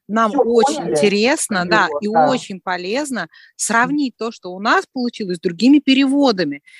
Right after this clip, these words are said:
Speaker 2: Да.
Speaker 1: Хотелось бы, да, обратить внимание родителей на то, что у нас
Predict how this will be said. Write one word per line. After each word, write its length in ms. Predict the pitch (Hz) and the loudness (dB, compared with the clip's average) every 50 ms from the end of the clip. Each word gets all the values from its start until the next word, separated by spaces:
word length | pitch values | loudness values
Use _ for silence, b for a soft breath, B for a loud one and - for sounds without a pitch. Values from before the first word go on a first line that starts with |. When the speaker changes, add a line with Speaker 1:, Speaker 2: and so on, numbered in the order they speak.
| B - | B -12
Speaker 2:
Да. 60 | - | -10
Speaker 1:
Хотелось 380 | - 226 214 269 269 269 254 214 | -8 -6 -4 -4 -4 -4 -4 -6
бы, 120 | 196 214 | -10 -10
да, 220 | 208 233 233 208 185 170 | -6 -4 -4 -4 -6 -6
обратить 440 | - 190 196 208 220 247 - 277 - - | -6 -6 -2 -2 -2 -2 -4 -8 -14 -12
внимание 300 | 214 220 233 226 208 190 | -10 -10 -10 -10 -8 -6
родителей 520 | 180 185 190 185 226 330 - - 330 247 | -6 -6 -6 -6 -8 -10 -8 -8 -8 -8
на 160 | 196 170 170 | -6 -6 -6
то, 160 | 175 - 240 302 | -4 -4 -4 -6
что 220 | - - - 185 | -4 -8 -10 -10
у 40 | 165 | -6
нас 300 | 160 175 226 294 - | -2 -2 0 0 -2